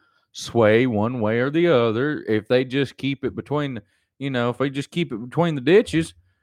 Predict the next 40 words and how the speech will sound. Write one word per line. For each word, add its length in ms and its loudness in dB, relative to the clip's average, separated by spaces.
we'd 160 4
have 200 4
a 60 2
lot 220 4
more 180 0
trust 360 0
in 80 -4
our 80 -2
news 220 -2
media. 420 -2
But 380 4
there's 340 6
some 420 2
that 140 0
wants 240 2
to 60 -10
be 220 2
right-wing, 600 0
there's 180 -4
some 220 -4
that 80 -6
wants 240 -6
to 40 -16
be 140 0
left-wing, 640 2
and 100 -2
they 60 2
wanna 260 0
push 380 4
an 100 -2
agenda. 560 0
And 160 -2
that's 240 -2
what 140 -2
the 100 2
American 480 0
people 380 -2
are 60 0
sick 420 0
of. 240 0